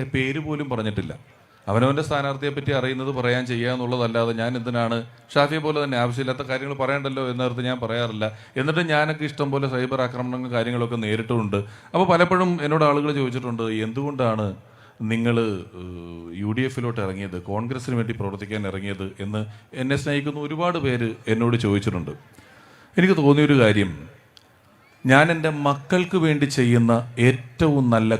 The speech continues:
കാര്യങ്ങളിൽ ഒന്നായിട്ടാണ് ഇതിനെ കാണുന്നത്. കാരണം ഞാനും നിങ്ങളുമൊക്കെ ജനിച്ചു വളർന്ന സമയത്തെ ഒരു ഇന്ത്യയുണ്ട്. നമ്മൾ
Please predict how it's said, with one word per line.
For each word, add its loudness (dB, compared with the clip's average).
കാര്യങ്ങളിൽ 8
ഒന്നായിട്ടാണ് 6
ഇതിനെ 6
കാണുന്നത്. 8
കാരണം 8
ഞാനും 6
നിങ്ങളുമൊക്കെ 8
ജനിച്ചു 4
വളർന്ന 6
സമയത്തെ 2
ഒരു 0
ഇന്ത്യയുണ്ട്. 0
നമ്മൾ 4